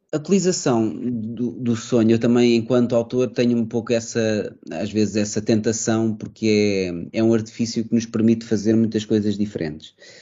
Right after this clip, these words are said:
ahm, e que, que todas elas contribuem para a história. Mas é irónica a utilização disto,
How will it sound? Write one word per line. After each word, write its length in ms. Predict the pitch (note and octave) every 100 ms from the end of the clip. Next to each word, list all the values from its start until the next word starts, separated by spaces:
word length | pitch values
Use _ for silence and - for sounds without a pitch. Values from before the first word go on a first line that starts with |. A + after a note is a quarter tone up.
| - -
ahm, 800 | - G#2+ G#2 G2+ G2 F#2+ F#2+ E2 D2+
e 180 | G#2+
que, 300 | G#2+ A2+ A#2
que 160 | G2+ -
todas 320 | - A#2+ A2
elas 200 | A2+ A2
contribuem 400 | - G#2+ G#2+ A2
para 120 | G#2+
a 20 | G#2
história. 380 | - F#2 F2
Mas 200 | F2 A2
é 100 | B2
irónica 560 | C3 C3+ C3 A2+ G2+ G2
a 40 |
utilização 680 | F#2+ - A2 A2 A2 A2+ G2+
disto, 440 | F2 A#2+ - -